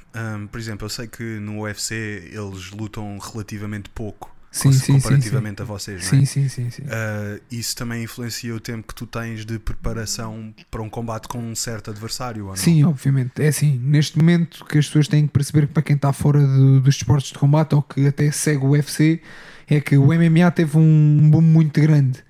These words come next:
Speaker 2: e há muito mais dinheiro envolvido do que em quase noventa por cento dos desportos de combate. Talvez só o boxe é que envolve mais, mais dinheiro que o M M A. Hoje em dia o M M A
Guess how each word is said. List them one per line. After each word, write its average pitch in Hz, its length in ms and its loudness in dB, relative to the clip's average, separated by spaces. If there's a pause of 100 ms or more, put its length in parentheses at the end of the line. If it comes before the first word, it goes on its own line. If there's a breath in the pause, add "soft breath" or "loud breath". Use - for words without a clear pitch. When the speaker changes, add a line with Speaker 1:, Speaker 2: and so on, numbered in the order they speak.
(380 soft breath)
Speaker 2:
e 135 140 4
há 139 80 4
muito 151 420 6
mais 143 220 4
dinheiro 147 200 4
envolvido 143 600 2
do 143 40 0
que - 140 -20 (480)
em 139 140 0
quase 143 360 0
noventa 143 320 4
por 135 140 4
cento 143 160 0
dos 139 140 0
desportos 143 320 -4
de - 80 -12
combate. 139 340 0
Talvez 139 260 2
só 151 160 4
o 151 60 2
boxe 165 580 0
é 147 140 0
que - 120 0
envolve 139 340 2
mais, 131 360 -2
mais 135 260 -2
dinheiro 139 200 2
que 139 80 -2
o - 20 2
M 139 120 2
M 135 180 2
A. 131 80 2
Hoje 139 260 2
em 143 60 4
dia 139 160 4
o 139 100 6
M 139 160 6
M 139 200 6
A 143 200 4